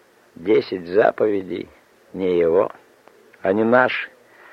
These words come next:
Бог хочет, чтобы евреи захватили страну Израилеву, отняли ее у хананитов, чтобы они вели войны с филистимлянами, но истинный еврей, каким он стал в изгнании, не хочет этого.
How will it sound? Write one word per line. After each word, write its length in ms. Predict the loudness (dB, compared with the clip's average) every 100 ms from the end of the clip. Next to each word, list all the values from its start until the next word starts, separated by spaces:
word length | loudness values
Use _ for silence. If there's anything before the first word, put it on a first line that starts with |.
| -20 _
Бог 240 | 8 8
хочет, 400 | 8 6 6 6
чтобы 280 | 0 4 6
евреи 360 | 8 8 8 8
захватили 540 | 4 6 6 6 2
страну 480 | 2 4 4 6 4
Израилеву, 580 | 6 6 6 4 0 -4 -18 -20 -20 -20 6
отняли 400 | 8 8 6 6
ее 340 | 8 10 10
у 20 | 10
хананитов, 800 | 8 4 4 4 2 0 -2 -2 -12 -18 -20 -20 -4
чтобы 240 | 6 8
они 160 | 8 8
вели 220 | 10 10
войны 380 | 10 10 10 6
с 40 |
филистимлянами, 1000 | 2 2 0 2 4 6 6 4 4 2
но 160 | 4
истинный 580 | 4 4 0 -2 0 0
еврей, 420 | 4 6 8 8
каким 300 | 6 2 2
он 100 | 0
стал 300 | 0 4 6
в 100 | 8
изгнании, 520 | 4 2 2 2 2 -2
не 140 | -2
хочет 420 | 2 0 0 -4
этого. 400 | -4 -4 -10 -12